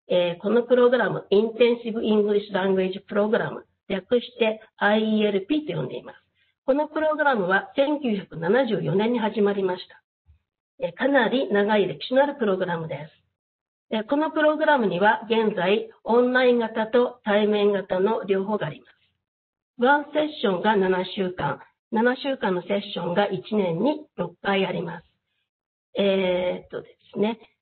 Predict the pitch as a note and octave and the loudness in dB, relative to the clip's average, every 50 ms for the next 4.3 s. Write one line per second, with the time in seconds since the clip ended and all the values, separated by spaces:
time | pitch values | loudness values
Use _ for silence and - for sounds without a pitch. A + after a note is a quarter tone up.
0 | _ - - C4 C4 C#4 C#4 C4+ C#4+ C4 - A3 F#3+ F3+ F#3 G#3+ C4 C#4 C#4 B3 | _ -4 0 0 0 0 0 -4 -6 -2 -2 0 0 2 4 4 4 4 6 6
1 | A#3+ A#3+ A#3 A3+ A3 G3+ - G3 - F#3+ G3+ - - G3 F#3 F3 F3 - G#3 G3+ | 6 6 4 4 0 0 0 0 0 0 0 -2 -4 -2 -2 -2 0 0 2 2
2 | G3 F3+ F3+ E3 E3 E3+ F3 G#3+ B3+ C4+ C4+ - _ _ - - G3 G3+ G3+ G3+ | 4 4 2 2 0 0 2 2 2 2 0 -6 _ _ -4 -2 0 0 0 0
3 | G#3+ F#3+ F3 F3+ F3+ G#3 C4 D4 C#4+ - - A#3+ G3+ F#3+ F#3+ F#3+ F3+ - E3 D#3+ | -2 -4 0 0 2 2 2 0 -2 -2 -2 0 0 0 0 -2 -4 -6 -8 -6
4 | D#3 D#3 D#3 D#3+ E3 | -4 -4 -4 -4 -8